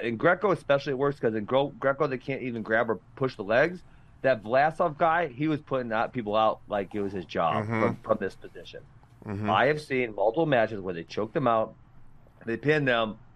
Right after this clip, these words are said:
Speaker 1: they call them the winner, and then they wake the other dude up like, "Hey, sorry, bro, you lost." So, given that, you either have to completely outlaw this hold, or you have to make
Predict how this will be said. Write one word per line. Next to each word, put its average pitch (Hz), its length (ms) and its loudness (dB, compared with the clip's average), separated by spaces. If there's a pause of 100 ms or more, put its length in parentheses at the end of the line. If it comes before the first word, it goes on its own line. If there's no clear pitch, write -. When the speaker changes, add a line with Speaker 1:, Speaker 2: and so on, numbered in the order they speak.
(120)
Speaker 1:
they 101 80 -8
call 147 240 0
them 160 140 2
the 143 100 2
winner, 117 320 4
and 113 200 -4
then 117 100 0
they 113 80 2
wake 107 240 2
the 110 60 2
other 98 140 2
dude 87 180 -2
up 78 220 2
like, 80 220 -4
"Hey, 85 160 -4
sorry, 78 260 -2
bro, 73 200 -2
you 73 180 -4
lost." - 380 -4 (340)
So, 175 440 2 (380)
given 220 340 2
that, 113 340 0 (280)
you 160 180 -8
either 196 240 0
have 185 140 2
to 151 80 -14
completely 175 540 -2
outlaw 156 380 2
this 147 180 -4
hold, 113 400 0 (420)
or 214 320 6
you 170 140 2
have 175 140 2
to 185 80 -8
make 123 260 -2